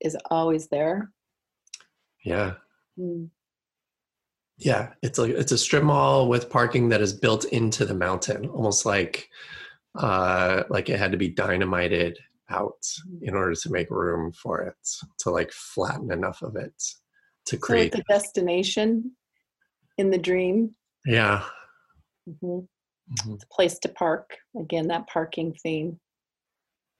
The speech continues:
Speaker 1: Mm-hmm.
Speaker 2: Yeah. Yeah. But I'm,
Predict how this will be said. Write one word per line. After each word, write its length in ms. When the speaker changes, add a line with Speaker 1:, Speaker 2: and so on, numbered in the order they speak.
Speaker 1:
Mm-hmm. 120
Speaker 2:
Yeah. 240
Yeah. 300
But 80
I'm, 400